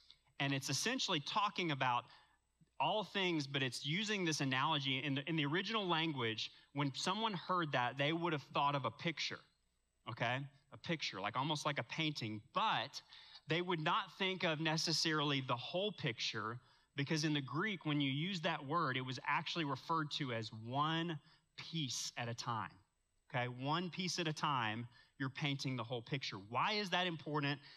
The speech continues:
and why is that significant? Because I find that sometimes many in, in our life, these little s-, encounters we have with people that seem insignificant, that seem like they don't matter, no one else will see, no one else will know,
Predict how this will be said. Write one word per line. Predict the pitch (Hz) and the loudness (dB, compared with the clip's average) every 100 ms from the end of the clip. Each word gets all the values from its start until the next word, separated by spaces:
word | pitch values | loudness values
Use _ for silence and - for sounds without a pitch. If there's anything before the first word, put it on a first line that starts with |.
| - | -10
and | - 127 | -4 -2
why | 123 135 151 | 2 2 4
is | 147 | 2
that | 131 123 | 0 -2
significant? | - 127 120 135 110 - 87 _ _ _ _ _ _ - | -2 -4 -2 -2 -4 -10 -14 _ _ _ _ _ _ -6
Because | 135 143 | -2 0
I | 156 | 0
find | 180 190 175 | 2 2 2
that | 156 | 0
sometimes | - 151 160 165 160 151 | 0 0 0 2 0 0
many | 135 135 151 - - | 0 0 0 -2 -6
in, | 147 143 - | -6 -6 -6
in | 139 | -2
our | 123 147 | 2 4
life, | 143 135 160 - - - - - | 4 2 2 -4 -14 -20 -10 0
these | 143 131 | 0 2
little | 139 160 165 156 - | 2 4 2 0 -4
s-, | - - - | -6 -6 -4
encounters | 135 - 139 143 147 | -4 0 0 2 0
we | 143 143 | -2 0
have | 143 139 | 2 2
with | 147 - | -2 -2
people | 156 143 143 143 139 _ _ _ _ - | -4 -2 -4 -6 -8 _ _ _ _ -6
that | 131 - | -4 -2
seem | - 160 180 175 | 0 2 2 2
insignificant, | 165 156 165 147 139 151 143 139 139 - _ _ _ _ | 0 0 0 0 0 -2 -2 -2 -4 -12 _ _ _ _
that | 151 - | -8 -4
seem | - 185 196 | 0 0 2
like | 175 156 | 2 0
they | 151 143 | 2 2
don't | 147 143 | 0 0
matter, | 131 123 127 131 131 - _ _ - | 2 2 2 0 -4 -12 _ _ -2
no | 151 180 | 0 2
one | 196 | 2
else | 180 170 - | 2 0 0
will | 175 | -2
see, | - 147 131 | 0 0 2
no | 131 147 | 2 2
one | 180 180 | 2 2
else | 175 160 | 0 0
will | 170 160 | 0 2
know, | 127 117 113 | 2 2 0